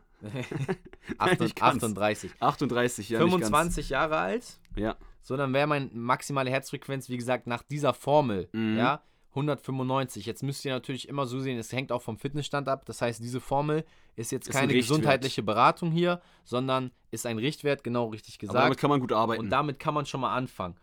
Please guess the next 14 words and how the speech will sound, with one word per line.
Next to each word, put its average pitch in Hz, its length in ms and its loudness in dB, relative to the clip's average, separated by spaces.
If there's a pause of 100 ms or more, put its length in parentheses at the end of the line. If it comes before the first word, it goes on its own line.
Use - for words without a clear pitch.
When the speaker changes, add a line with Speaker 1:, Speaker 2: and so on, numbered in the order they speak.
(260)
Speaker 1:
Und 120 220 -6 (140)
davon 175 680 4 (180)
nimmst 151 320 -2
du 143 40 -4
jetzt, 147 380 2 (120)
ich 156 240 0
würde 151 180 2
immer 131 200 0
als 120 300 -4
Zielwert 143 580 2 (220)
die 113 160 -6
Mitte 180 260 2
nehmen, 165 220 2
also 110 220 -2